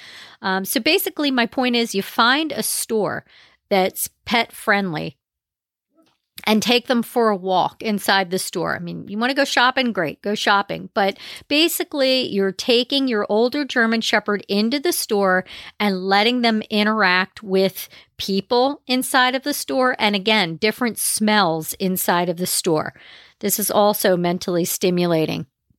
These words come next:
for them. Um, if you're in an urban area, or any sort of area that has, like, an indoor dog park, you could certainly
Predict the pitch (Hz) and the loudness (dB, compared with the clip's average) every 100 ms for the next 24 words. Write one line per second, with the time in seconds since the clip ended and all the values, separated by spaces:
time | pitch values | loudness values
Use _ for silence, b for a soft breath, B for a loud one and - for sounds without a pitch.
0 | _ _ _ _ _ _ _ - - 208 | _ _ _ _ _ _ _ -12 0 2
1 | 180 160 - - B B B B - 190 | 4 2 -2 -10 B B B B -8 0
2 | 180 170 170 190 247 _ 196 - 262 277 | 2 2 0 -4 -12 _ -2 2 2 2
3 | - 262 294 294 302 294 B B _ - | 2 2 4 2 0 -4 B B _ -4
4 | 196 - 208 381 277 196 - 165 156 156 | -2 0 0 2 0 0 -2 -2 0 0
5 | 294 302 _ _ _ _ _ _ _ _ | 0 -2 _ _ _ _ _ _ _ _
6 | _ _ _ _ - 226 214 208 b - | _ _ _ _ 0 2 2 -2 b -8
7 | - 359 - 202 170 - 202 208 170 165 | -2 -2 0 0 0 2 2 4 2 -2
8 | - 254 349 202 175 208 190 196 - 220 | -2 0 2 2 0 -2 -2 -4 -2 0
9 | 214 202 190 165 175 208 294 - - 170 | 2 2 0 0 2 2 2 -4 -2 0
10 | 202 - 170 175 175 160 - 202 - 190 | 0 -2 -8 -4 -6 -2 -2 -2 -2 0
11 | 185 180 | 2 0